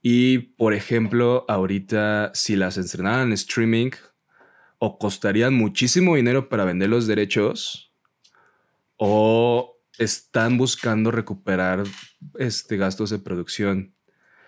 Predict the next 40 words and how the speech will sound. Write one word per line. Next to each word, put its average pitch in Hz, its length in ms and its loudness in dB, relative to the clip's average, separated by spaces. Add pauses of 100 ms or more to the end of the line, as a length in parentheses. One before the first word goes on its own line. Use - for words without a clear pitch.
(800)
Que, - 100 -4
por 101 240 -2
ejemplo, 104 800 0
películas 117 840 0
como 101 240 -2
A 95 80 -4
Quiet 104 300 0
Place, 110 240 2
yo 107 160 -2
siento 113 320 -4
que 95 80 -8
sí 101 180 -2
los 104 180 0
llegarán 92 340 -2
a 104 60 -2
necesitar, 107 840 -4
porque 95 400 -8
como 85 260 -6
vimos 98 280 -2
en 101 80 -4
la 90 80 -2
primera, 95 240 -2
o 107 60 -2
sea, 98 120 -4
no 98 120 0
es - 120 -6
tanto 110 280 0
el 120 100 -2
presupuesto, 95 540 -4
y 120 40 2
de 104 60 2
hecho 101 160 -2
la 101 60 0
mayoría 92 280 -2
se 95 120 -8
fue 95 140 -6
en 95 40 -2
los 101 140 -4
efectos 95 340 -8
visuales, 92 560 -2